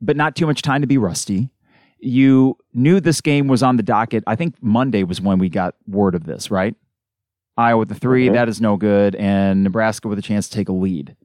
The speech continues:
Speaker 1: I don't know, guys. Like, I, I don't know how comfortable I feel with them winning right now. I'll say it's, it's better than a fifty fifty shot just because you got Iowa and Kofi, but it's not.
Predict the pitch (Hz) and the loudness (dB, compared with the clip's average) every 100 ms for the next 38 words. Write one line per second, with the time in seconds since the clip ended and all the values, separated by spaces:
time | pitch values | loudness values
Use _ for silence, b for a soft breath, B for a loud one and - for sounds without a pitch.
0 | _ _ _ _ _ _ _ _ _ _ | _ _ _ _ _ _ _ _ _ _
1 | _ _ _ _ 160 233 247 226 120 104 | _ _ _ _ 0 2 4 4 4 2
2 | 107 117 117 - - - _ _ _ - | 2 2 0 -2 -12 -16 _ _ _ -16
3 | 135 - 143 202 277 240 190 165 180 - | -12 -6 -2 2 2 4 4 2 -2 0
4 | 147 123 135 113 113 101 160 104 87 71 | 0 2 0 2 2 4 4 2 0 -4
5 | 71 53 - _ _ _ _ _ _ 135 | -8 -12 -18 _ _ _ _ _ _ 0
6 | 156 151 202 170 156 - 151 - 190 175 | 0 2 2 0 -2 -4 -4 0 0 2
7 | 139 - 156 147 139 123 113 131 117 110 | 0 0 -2 -2 -2 -2 -2 0 0 -2
8 | 107 120 113 104 107 101 101 90 98 135 | -6 -2 -2 0 2 2 0 0 0 -2
9 | 98 92 98 - 104 - 117 123 | -2 -4 -4 -4 -8 -4 -2 -2